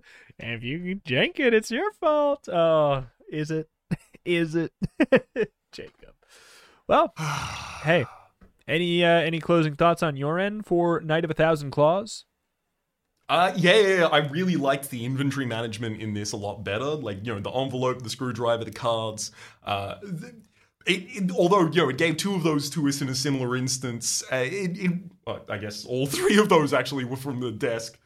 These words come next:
Speaker 2: <laughs> ultimately. Uh, but it, it felt more like they gave us some items and they were like, you know, "Here's the opportunity to use it. Here's another opportunity to use it." It felt more like, I guess, like a, uh,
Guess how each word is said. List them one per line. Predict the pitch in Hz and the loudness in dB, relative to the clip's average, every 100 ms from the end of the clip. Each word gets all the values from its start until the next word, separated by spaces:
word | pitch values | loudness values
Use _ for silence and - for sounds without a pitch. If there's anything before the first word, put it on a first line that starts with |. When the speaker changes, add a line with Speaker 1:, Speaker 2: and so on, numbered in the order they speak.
| _ | _
Speaker 2:
<laughs> | - _ 160 156 190 170 123 | -20 _ -2 2 4 4 2
ultimately. | - 156 135 113 110 104 - - - | -2 -4 -4 -6 -6 -8 -10 -14 2
Uh, | 147 147 - | 4 4 2
but | 175 156 214 208 220 | 0 4 4 2 -2
it, | 262 233 247 262 | -8 -6 -6 -2
it | 214 208 | -2 -2
felt | - 196 208 190 214 175 | -2 2 2 0 -4 -2
more | 151 151 156 143 | 0 2 2 2
like | 139 131 131 | 0 -2 -4
they | 135 | -6
gave | 123 143 143 | -2 0 0
us | 143 | 0
some | 147 123 | -2 0
items | 127 127 123 | 0 0 -4
and | 123 | -4
they | 120 | -4
were | 120 | -2
like, | 120 117 | -4 -2
you | 127 | -2
know, | 113 | -2
"Here's | 151 160 170 | 0 0 0
the | |
opportunity | 151 147 156 147 143 | -2 -4 -6 -6 -6
to | |
use | 143 139 139 | -6 -4 -6
it. | 131 | -6
Here's | 131 139 | -4 -2
another | 143 139 131 | 0 -2 -2
opportunity | 131 131 127 123 | -6 -6 -6 -6
to | 117 | -8
use | 127 | -4
it." | 170 | -4
It | 170 | 0
felt | - 226 | 2 2
more | 165 156 160 | 2 2 2
like, | 139 131 - | 0 -4 -6
I | 127 | -4
guess, | 127 123 | -2 -2
like | 120 113 | -4 -4
a, | 107 95 95 _ _ _ | -2 -4 -10 _ _ _
uh, | 107 104 101 98 92 | -6 -4 -4 -6 -8